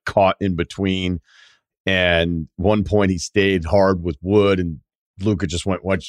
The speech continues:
right to the rim. So then you could see, like, later on, uh, it was almost like they were telling Mitchell, "Try to stay with Luka longer." And there was another play where Grimes fought over the screen, stayed with Luka. Luka drives right.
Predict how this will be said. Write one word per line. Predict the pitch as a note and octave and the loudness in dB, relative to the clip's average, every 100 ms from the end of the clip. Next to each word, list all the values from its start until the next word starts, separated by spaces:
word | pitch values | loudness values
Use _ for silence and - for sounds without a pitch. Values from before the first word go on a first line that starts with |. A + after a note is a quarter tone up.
| - | 0
right | A2 G2 | 0 2
to | F2 | -2
the | D#2+ | 0
rim. | G#2 A2 F#2+ F#2+ | 2 4 2 0
So | - G2 | -2 0
then | G#2 | 0
you | F#2 | 0
could | F#2+ - | -2 -2
see, | A#2 G#2+ | 2 4
like, | F#2 E2+ | 2 2
later | G2+ F#2 F#2 | 2 4 4
on, | F#2+ E2+ E2 D#2 _ - - _ _ _ - | 2 2 -2 -8 _ -20 -20 _ _ _ 0
uh, | F2 E2 E2 - | 4 4 2 0
it | G2+ | 0
was | F2+ | 2
almost | G#2 F#2+ G#2+ | 2 2 0
like | F2 | 2
they | G2+ | 2
were | |
telling | F#2 G#2+ F#2+ F#2 | 0 0 0 -2
Mitchell, | F#2+ G2+ F2 | -2 0 0
"Try | - - G#2+ F#2+ | -2 0 2 2
to | |
stay | - A2+ G2 | -2 0 0
with | E2+ D#2+ | 0 0
Luka | G2+ F#2 E2+ | 0 2 -2
longer." | D#2+ G#2+ A#2+ G#2+ E2 D2+ E2 _ _ _ _ _ _ - | 2 4 4 2 0 -2 -6 _ _ _ _ _ _ -2
And | G2 F#2+ F#2 D#2+ | 2 4 2 2
there | G2 | 2
was | F2+ | 2
another | F#2 F2 G#2+ A#2 G#2 | 0 2 4 4 2
play | - G2+ F#2 | 0 2 2
where | F2+ F#2 | 2 -2
Grimes | E2 G2+ G#2 G#2+ G2+ - | -2 0 2 2 0 -4
fought | - G#2+ A2 | 0 2 4
over | A2 G2+ | 2 0
the | E2+ | -4
screen, | - - G#2+ G2 F2+ | -8 -4 -2 -2 -4
stayed | - - G#2 A2 | -6 0 2 2
with | F#2 | -2
Luka. | E2+ G#2 G#2+ F#2 E2+ | -2 0 0 0 2
Luka | G#2 A2+ A2 | 2 2 0
drives | D2 F#2+ G2+ F#2+ D2+ | 0 2 2 0 -2
right. | E2+ G2+ F2+ | 0 2 2